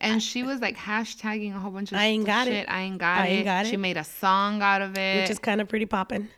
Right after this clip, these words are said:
Speaker 1: Um, she, like, did a whole bunch of shit. She ju-, she did a skit, not a skit, but, like, a little video where she goes to Western Union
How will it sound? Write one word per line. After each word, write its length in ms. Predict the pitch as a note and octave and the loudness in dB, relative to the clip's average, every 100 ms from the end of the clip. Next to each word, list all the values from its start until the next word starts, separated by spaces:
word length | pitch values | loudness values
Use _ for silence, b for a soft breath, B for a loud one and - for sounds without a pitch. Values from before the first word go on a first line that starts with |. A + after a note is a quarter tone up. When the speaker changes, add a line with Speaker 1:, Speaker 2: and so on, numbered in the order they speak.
| - | -8
Speaker 1:
Um, 720 | - F#3 F3+ F3+ F3 F3 F3+ - | -2 0 2 0 0 -2 -6 -10
she, 440 | - - A3 A3 - | -6 -4 0 -2 -2
like, 360 | F3+ F3+ G#3+ F3+ | -2 -2 -6 -6
did 160 | F#3 | -4
a 60 | F#3+ | -4
whole 340 | - - G#3+ | -8 -8 -6
bunch 300 | G3 G#3+ G#3+ | -4 -4 -4
of 80 | G#3+ | -6
shit. 220 | - - b | -6 -6 b
She 220 | b C4+ A#3 | b -4 -2
ju-, 200 | B3+ - | -2 -4
she 180 | - A#3 | -4 -4
did 140 | G#3 | -4
a 60 | G#3+ | -6
skit, 560 | - - G#3+ A3 - - b b b | -6 -4 -2 -2 -4 -16 b b b
not 140 | A#3+ | -6
a 40 | A3 | -6
skit, 300 | - G3+ - | -2 -2 -2
but, 100 | F#3 | -4
like, 140 | F3 | -4
a 60 | F3+ | -6
little 180 | F#3 | -6
video 340 | F#3 F#3 F#3 F#3 | -6 -2 -2 -2
where 140 | F3+ | -4
she 160 | F#3 F#3+ | -4 -4
goes 160 | F#3 | -4
to 100 | - | -6
Western 440 | F#3 F#3+ F#3+ G#3 G3 | -6 -6 -4 -6 -6
Union 440 | F#3+ G3 G3+ A3 | -4 -4 -4 -4